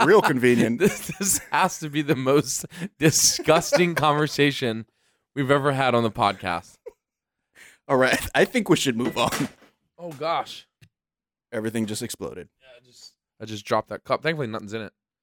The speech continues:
Speaker 2: Did it break?
Speaker 1: Nope.
Speaker 2: All right, cool. All right, um, you wanna move on?
Speaker 1: <laughs> Yeah, yeah. Let's,
Speaker 2: Okay.
Speaker 1: uh,
Speaker 2: I just wanna highlight the one thing you <laughs> mentioned to me
Speaker 1: gain
Speaker 2: was,
Speaker 1: a
Speaker 2: um,
Speaker 1: little bit of our credibility back.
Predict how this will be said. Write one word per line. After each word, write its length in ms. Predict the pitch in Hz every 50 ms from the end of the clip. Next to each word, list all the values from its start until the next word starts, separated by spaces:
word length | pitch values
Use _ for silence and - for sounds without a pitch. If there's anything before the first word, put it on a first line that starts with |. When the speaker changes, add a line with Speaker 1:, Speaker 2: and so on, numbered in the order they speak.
| _ _ _ _ _
Speaker 2:
Did 60 | 104
it 80 | 98
break? 240 | 95 123 160 190 - _ _ _ _ _ _ _ _ _ _
Speaker 1:
Nope. 160 | 147 175 - _ _ _ _ _ _ _ _ _ _ _ -
Speaker 2:
All 60 | 117
right, 100 | 95 -
cool. 160 | - 104 87 _ _ _ _ _ _ _ _ _ _ _ _ _ _ _ _ _ _ _ _
All 80 | 117 131
right, 180 | 139 123 101 -
um, 360 | 107 120 127 120 110 110 107 110 _ _ _ _ _ _ _ _ _ _ _ _ _ _ _ _ _ _ _
you 140 | 147 165 180
wanna 140 | 214 226
move 180 | 208 214 202 190
on? 260 | 190 202 233 254 214 - _ _ _ _ _ _
Speaker 1:
<laughs> 220 | - - - - -
Yeah, 220 | 190 208 214 202 220
yeah. 300 | 208 202 220 214 160 113 110
Let's, 260 | 120 160 175 139 -
Speaker 2:
Okay. 80 | - 190
Speaker 1:
uh, 40 | - 679 571 523 571 523 480 554 - _ _ _ _ _ _ -
Speaker 2:
I 80 | 151
just 180 | 185 196 196 -
wanna 180 | 240 220 185
highlight 320 | 147 156 170 165 160 160 143
the 60 | 139
one 200 | 139 165 196 202
thing 120 | 233 233
you 100 | 214 180
<laughs> 20 | 143
mentioned 420 | 135 135 165 151 - 165 180 147 -
to 100 | 135 143
me 180 | 135 123 110 110
Speaker 1:
gain 220 | 107 110 180 185
Speaker 2:
was, 160 | - 135 120
Speaker 1:
a 40 | 120
Speaker 2:
um, 60 | 120
Speaker 1:
little 160 | 135 147 160
bit 140 | 135 139 131
of 80 | 131 123
our 100 | 117 110
credibility 580 | - - 120 113 107 107 110 110 107 107 104
back. 280 | 98 - 104 95 113